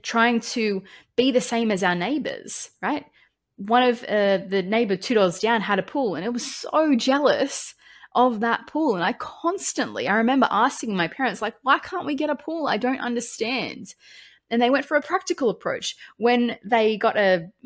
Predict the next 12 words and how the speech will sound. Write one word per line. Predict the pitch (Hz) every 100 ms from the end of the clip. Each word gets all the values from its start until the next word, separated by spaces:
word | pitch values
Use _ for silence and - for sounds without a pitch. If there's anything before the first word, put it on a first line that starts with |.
| 190 -
sum | 220 196
of | 170
money, | 175 180
I | 165
think | 180
it |
was | 175
about | 170 -
ten | 196
thousand | 170 160 165 175
dollars, | 180 180 160 165 - _ _ _ _ _ _ _ - -
uh, | 190 175